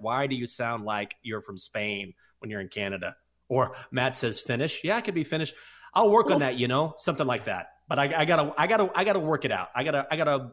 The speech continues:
Speaker 1: workshop it.
Speaker 2: Yeah, nailed it. All I know is, <laughs> "Sorry." Um, all right, so eight Ball, what do we think of Jinx's hockey play, which is the Stars three-way money line minus one thirty-five against the Ducks?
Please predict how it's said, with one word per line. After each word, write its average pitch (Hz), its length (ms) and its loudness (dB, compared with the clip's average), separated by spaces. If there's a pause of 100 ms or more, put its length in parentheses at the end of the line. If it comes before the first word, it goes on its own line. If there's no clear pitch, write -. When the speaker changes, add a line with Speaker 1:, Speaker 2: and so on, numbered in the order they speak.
Speaker 1:
workshop 131 460 -4
it. - 80 -20 (1200)
Speaker 2:
Yeah, 190 320 2
nailed 175 380 -2
it. 147 260 -4 (260)
All 226 180 4
I 269 120 4
know 240 160 2
is, 233 120 -2
<laughs> - 180 -8
"Sorry." 427 540 6 (560)
Um, 247 540 4 (100)
all 254 120 4
right, 185 300 2
so 202 160 0
eight 247 200 0
Ball, 214 200 4
what 233 120 2
do 254 60 2
we 277 140 -2
think 254 300 -4
of 202 340 2
Jinx's 214 400 -6
hockey 190 320 -6
play, 175 300 -2
which 180 260 -6
is 185 420 -2
the 196 100 -8
Stars 175 540 0
three-way 190 380 -2
money 233 280 0
line 165 220 0
minus 156 260 -4
one 160 120 -6
thirty-five 156 500 -4
against 143 220 -10
the 175 80 -12
Ducks? - 420 0